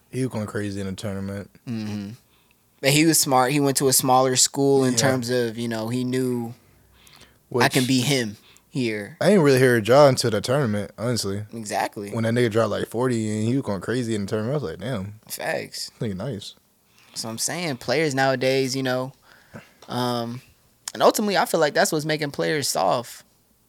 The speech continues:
Speaker 2: you know.
Speaker 1: What?
Speaker 2: Everybody the same. So it's like when you do have that player that is different and he talking trash, it's like, "Oh, well, we gotta mellow him out."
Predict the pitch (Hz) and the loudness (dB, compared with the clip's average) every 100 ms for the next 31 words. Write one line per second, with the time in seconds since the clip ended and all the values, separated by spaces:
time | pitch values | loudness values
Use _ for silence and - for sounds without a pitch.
0 | _ _ - 123 123 127 160 _ _ - | _ _ -18 -14 -12 -14 -16 _ _ -10
1 | 113 - _ _ - _ _ _ _ _ | -10 -10 _ _ -20 _ _ _ _ _
2 | _ 151 170 175 170 165 151 202 240 220 | _ 4 8 8 6 4 4 4 4 2
3 | 143 117 123 143 170 170 170 160 143 120 | 2 0 0 2 2 4 6 6 6 0
4 | - - - _ _ - 151 160 151 185 | -8 -20 -20 _ _ -4 0 4 6 6
5 | 185 160 156 151 143 - 170 165 151 135 | 8 8 8 4 4 4 6 6 6 4
6 | - _ _ _ _ _ _ _ 147 120 | 0 _ _ _ _ _ _ _ -2 0
7 | 117 196 196 165 156 _ _ _ _ - | 6 6 6 0 0 _ _ _ _ -20
8 | - - - 143 160 - 175 170 139 175 | -20 -16 -2 0 0 4 4 4 0 2
9 | 208 196 180 170 160 165 117 117 156 - | 4 4 2 -2 -8 0 2 2 -2 -6
10 | 123 135 120 113 110 107 101 95 - 123 | -2 0 0 -2 -4 -4 -8 -10 -8 -2
11 | 117 110 117 117 117 143 139 160 117 92 | -2 -2 -2 -2 0 0 2 2 2 -4